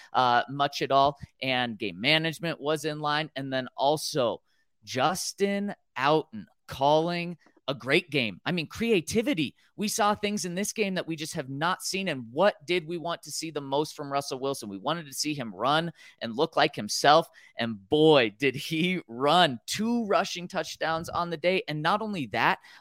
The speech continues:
but Russell Wilson's threat of running to the outside on the read options really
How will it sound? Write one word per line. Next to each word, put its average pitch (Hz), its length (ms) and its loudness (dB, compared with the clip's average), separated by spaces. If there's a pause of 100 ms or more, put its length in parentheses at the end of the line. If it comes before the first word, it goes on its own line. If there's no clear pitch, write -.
but 139 180 2
Russell 160 360 0
Wilson's 147 600 -6
threat 135 340 2
of 139 140 -4
running 123 320 -2
to 143 120 -6
the 120 180 -4
outside 120 580 2 (240)
on 120 160 0
the 117 80 -4
read 127 220 -4
options 113 500 -2
really 175 240 -2